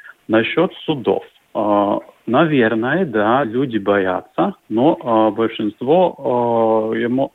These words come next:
я могу ответить, что насчет денег, э, работник, чтобы подал, э,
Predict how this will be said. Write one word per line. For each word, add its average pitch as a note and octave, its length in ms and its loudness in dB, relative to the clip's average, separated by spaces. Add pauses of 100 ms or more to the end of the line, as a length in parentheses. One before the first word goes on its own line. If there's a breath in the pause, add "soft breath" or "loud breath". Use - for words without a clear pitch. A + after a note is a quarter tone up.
я A2+ 100 -6
могу A2+ 260 -2
ответить, D3+ 440 -4 (100)
что A#2+ 440 2 (400)
насчет A2+ 500 -2
денег, G#2+ 480 0 (300)
э, G#2 240 0
работник, A#2+ 520 0
чтобы G#2 300 -10 (120)
подал, A2+ 520 2
э, G#2 360 -2